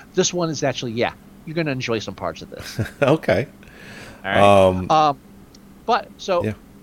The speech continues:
Speaker 1: psychic stuff. Uh, oh, by the way, if, if you're trying to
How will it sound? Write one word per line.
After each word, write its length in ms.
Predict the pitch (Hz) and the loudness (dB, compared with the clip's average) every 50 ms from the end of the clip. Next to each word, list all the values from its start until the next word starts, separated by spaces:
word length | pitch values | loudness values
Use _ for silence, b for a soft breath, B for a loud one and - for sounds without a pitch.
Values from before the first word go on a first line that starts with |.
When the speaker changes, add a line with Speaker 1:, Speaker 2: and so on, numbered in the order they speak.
| - | -18
Speaker 1:
psychic 440 | - - - 254 294 - - 139 - | -14 -6 -4 -4 -2 -2 -4 -8 -10
stuff. 360 | - - 127 113 120 - - - - - - - - - - - - - - - - - - - - - - - - - | -8 -6 -4 -4 -4 -6 -8 -18 -20 -20 -20 -20 -20 -20 -20 -20 -20 -20 -20 -20 -20 -20 -20 -20 -20 -20 -20 -20 -12 -10
Uh, 140 | 160 170 - - - - - - - - - - - | -10 -10 -10 -12 -18 -20 -20 -20 -20 -20 -20 -16 -10
oh, 100 | - 208 | -8 -6
by 160 | 190 214 240 | -4 -2 0
the 60 | 254 214 | 0 0
way, 160 | 175 156 147 - | 0 -2 -4 -6
if, 120 | 175 - - - | -12 -12 -12 -12
if 120 | 165 - | -12 -10
you're 60 | 180 - | -10 -6
trying 220 | - 220 240 226 | -4 -4 -2 -2
to 200 | 214 196 185 170 | -2 -2 -4 -4